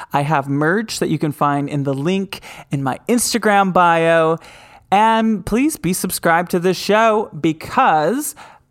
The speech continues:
I will be back here next week with one of my favorite T V psychics slash occult experts. I have got Michelle Belanger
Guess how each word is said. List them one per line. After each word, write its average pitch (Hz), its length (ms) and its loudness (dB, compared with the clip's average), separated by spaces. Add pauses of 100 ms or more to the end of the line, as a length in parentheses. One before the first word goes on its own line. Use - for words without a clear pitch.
I 175 300 4
will 156 140 0
be 147 100 -2
back 147 300 -2
here 151 160 0
next 165 400 -2
week 156 400 0
with 143 400 0
one 147 260 0
of 208 140 0
my 147 220 0
favorite 240 1080 -4 (1000)
T 196 280 0
V 190 480 -2
psychics - 1000 -2 (100)
slash 156 680 -2 (340)
occult - 640 -4 (160)
experts. - 920 0 (380)
I 151 140 0
have 190 180 -2
got - 440 -4 (340)
Michelle 151 800 2 (480)
Belanger 143 1160 2